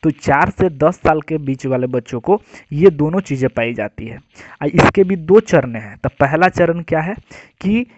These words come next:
यह चरण सजा से संबंधित है। याद रखिएगा कि न-, पूर्व रूढ़िगत में पहला चरण जो है, इसमें सजा से लोग जो है पढ़ते हैं, यानी कि इसमें दंड दिया जाता है,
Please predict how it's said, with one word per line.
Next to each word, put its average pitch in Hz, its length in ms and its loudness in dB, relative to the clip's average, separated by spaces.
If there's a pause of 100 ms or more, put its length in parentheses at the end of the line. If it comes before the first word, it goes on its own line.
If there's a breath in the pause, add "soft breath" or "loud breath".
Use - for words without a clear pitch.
यह 190 280 4
चरण 190 360 2
सजा 175 520 2
से 190 160 2
संबंधित 131 640 -2
है। - 200 -8 (400)
याद 139 220 0
रखिएगा 117 400 -8 (360 loud breath)
कि 151 80 0
न-, 139 220 -6 (300)
पूर्व 196 240 6
रूढ़िगत 151 500 4
में 156 140 -4
पहला 139 440 0
चरण 135 320 0
जो 123 100 -6
है, 151 160 -4 (300 soft breath)
इसमें 156 260 -6
सजा 156 520 4 (180)
से 160 320 0
लोग 143 380 0
जो 135 100 -2
है 131 120 -4
पढ़ते 120 500 -8
हैं, 101 220 -16 (420 loud breath)
यानी 151 220 0
कि 226 240 -4 (180 soft breath)
इसमें 151 360 -2
दंड 170 240 4
दिया 143 220 2
जाता 113 260 -4
है, 104 260 -12